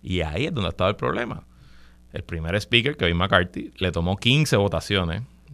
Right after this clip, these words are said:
para lograr los doscientos dieciocho votos. El segundo, Steve Scalise, que fue escogido el miércoles por su caucus, más apretado, en aquella ocasión fue ciento trece a noventa y nueve,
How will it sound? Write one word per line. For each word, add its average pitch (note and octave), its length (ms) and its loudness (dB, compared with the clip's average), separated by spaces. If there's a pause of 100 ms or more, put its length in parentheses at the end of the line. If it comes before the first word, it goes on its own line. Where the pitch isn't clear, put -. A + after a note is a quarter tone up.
para E2+ 240 2
lograr D#2+ 240 -2
los E2+ 100 -2
doscientos E2+ 320 -4
dieciocho F2 400 -2
votos. E2+ 400 -4
El F#2 160 -2
segundo, G2 560 -2
Steve F2 200 -6
Scalise, G2+ 440 0
que - 120 -6
fue - 100 -8
escogido F2+ 480 -4
el E2 140 -4
miércoles G#2+ 480 2
por D#2 200 -8
su F2+ 120 -8
caucus, G#2+ 420 2 (360)
más F2+ 180 -2
apretado, G#2+ 520 4
en F2 120 -4
aquella E2 320 -2
ocasión F#2+ 300 0
fue G#2 160 -4
ciento F#2 360 -2
trece G2 240 -2
a F#2+ 60 0
noventa F#2+ 240 -2
y B2 40 -4
nueve, A2 280 0